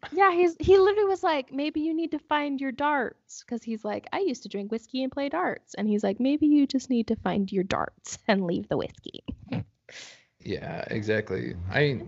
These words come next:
Speaker 2: again,
Speaker 1: Super
Speaker 2: this
Speaker 1: fun.
Speaker 2: whole book is Harley refuses to take help from the people around her, and it goes poorly.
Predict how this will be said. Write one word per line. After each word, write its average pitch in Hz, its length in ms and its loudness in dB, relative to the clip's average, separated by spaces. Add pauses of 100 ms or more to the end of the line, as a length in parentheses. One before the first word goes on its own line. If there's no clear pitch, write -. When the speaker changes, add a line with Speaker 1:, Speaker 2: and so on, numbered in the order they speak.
(100)
Speaker 2:
again, 147 440 0
Speaker 1:
Super 127 120 -8
Speaker 2:
this 143 160 4
Speaker 1:
fun. - 60 -4
Speaker 2:
whole 170 100 4
book 160 240 2
is 123 400 -2
Harley 151 460 4
refuses 127 720 0
to 117 640 0
take - 260 0
help 120 260 0
from 127 160 -6
the 123 60 -4
people - 240 0
around 107 300 0
her, 113 260 -2
and 113 160 0
it 117 60 -4
goes 127 220 0
poorly. 135 540 2